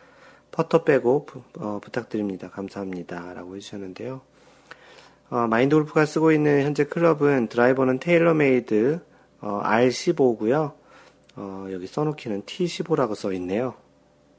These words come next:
로프트는 구점오 도고요. 후지구라 투어 스펙 S 플렉스,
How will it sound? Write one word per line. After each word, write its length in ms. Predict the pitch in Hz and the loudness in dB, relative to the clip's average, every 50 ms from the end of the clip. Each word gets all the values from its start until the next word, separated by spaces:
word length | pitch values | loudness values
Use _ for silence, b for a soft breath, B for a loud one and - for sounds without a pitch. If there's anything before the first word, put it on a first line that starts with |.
| _ - B B B B B B B B B B B B B _ | _ -16 B B B B B B B B B B B B B _
로프트는 460 | - 123 120 - - - 160 156 151 | 0 2 2 2 2 2 4 4 4
구점오 500 | 147 - 131 - - 170 165 147 131 120 | 4 2 -2 6 8 8 10 10 8 6
도고요. 520 | 117 131 123 113 120 135 151 160 151 147 - - | 8 6 6 6 6 6 6 4 2 0 -6 -14
후지구라 800 | - - 180 165 170 180 165 165 151 147 139 135 127 127 - | -4 -4 -2 2 2 2 2 4 6 6 8 8 6 4 2
투어 340 | - - 160 156 156 151 147 | 0 0 2 4 4 4 4
스펙 560 | 143 - - - - 135 127 123 - - _ - | 2 -2 -6 -2 0 0 0 0 -2 -10 _ -4
S 300 | - 110 107 - - 143 | -2 -2 0 0 0 -2
플렉스, 720 | - - 131 120 104 - - - - 104 98 120 147 - | 2 4 4 4 4 2 -4 -8 -4 -2 0 0 0 -2